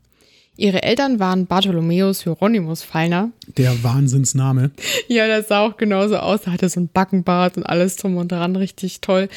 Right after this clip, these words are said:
Speaker 1: Könnt ihr euch auf Instagram mal anschauen. Und die Mutter hieß Selma Friederike Ernestine. Die war die zweite Frau von Bartholomäus.
Speaker 2: Ist eigentlich auch kein schlechter Name.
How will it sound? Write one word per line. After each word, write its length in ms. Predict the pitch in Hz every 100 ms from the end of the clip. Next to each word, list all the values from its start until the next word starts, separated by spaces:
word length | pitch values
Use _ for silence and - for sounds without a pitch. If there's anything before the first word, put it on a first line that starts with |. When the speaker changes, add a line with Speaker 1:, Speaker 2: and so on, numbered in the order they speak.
| - -
Speaker 1:
Könnt 220 | 233 202
ihr 60 |
euch 140 | 175 190
auf 80 | -
Instagram 540 | 202 240 185 170 180
mal 140 | 180
anschauen. 520 | 165 196 - 185 208 233 _ - - - -
Und 240 | 226 220
die 80 | 226
Mutter 260 | 233 285 269
hieß 380 | 220 220 -
Selma 340 | 185 190 202 202
Friederike 560 | - 185 175 175 -
Ernestine. 720 | - 160 165 - - 294 294 320 - - - - _ -
Die 160 | 196
war 320 | 180 175 180 185
die 140 | 190
zweite 340 | - 175 180
Frau 260 | 190 - 143
von 240 | 151 160
Bartholomäus. 880 | 156 147 156 147 147 143 143 - - -
Speaker 2:
Ist 140 | 131
eigentlich 220 | 135 127
auch 120 | - -
kein 160 | 170
schlechter 320 | - 135 -
Name. 340 | 131 135 135